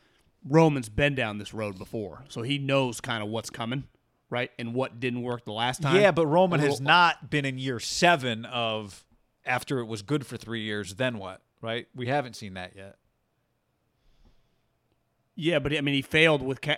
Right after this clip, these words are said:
Speaker 1: Kaepernick that fourth year. So now he's had a couple years of success with Lamar. He knows probably what they're gonna do to slow
Speaker 2: Yeah,
Speaker 1: down
Speaker 2: that's true.
Speaker 1: Lamar. Like, he knows what you need to adapt to. At least,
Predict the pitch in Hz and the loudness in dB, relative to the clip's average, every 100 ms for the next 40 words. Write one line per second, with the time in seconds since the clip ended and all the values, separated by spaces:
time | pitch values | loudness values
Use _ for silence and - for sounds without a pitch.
0 | - 151 165 147 131 120 113 - 135 120 | 0 4 4 2 -6 -4 -6 -6 -8 -8
1 | 135 131 90 _ - - 127 127 127 131 | -6 -8 -8 _ -14 -6 -2 0 0 -2
2 | 117 139 131 127 135 113 - 139 131 127 | -2 -4 -2 -2 -2 -4 -4 -2 -2 -4
3 | 123 127 127 127 117 _ _ - 139 139 | -4 0 0 0 -2 _ _ -8 -4 0
4 | 131 127 - 131 123 123 127 131 123 117 | 2 0 -2 -2 -2 -4 -4 -4 -6 -4
5 | 127 120 - 139 127 170 175 123 117 - | -2 -2 -4 -2 0 4 4 2 0 0
6 | 120 110 - 143 135 131 123 120 117 117 | 0 -2 -2 -2 0 0 0 -2 -2 -2
7 | 117 104 123 123 - 117 101 - 156 175 | -4 -2 -2 -2 -2 -8 -8 -6 -2 -2
8 | - | -4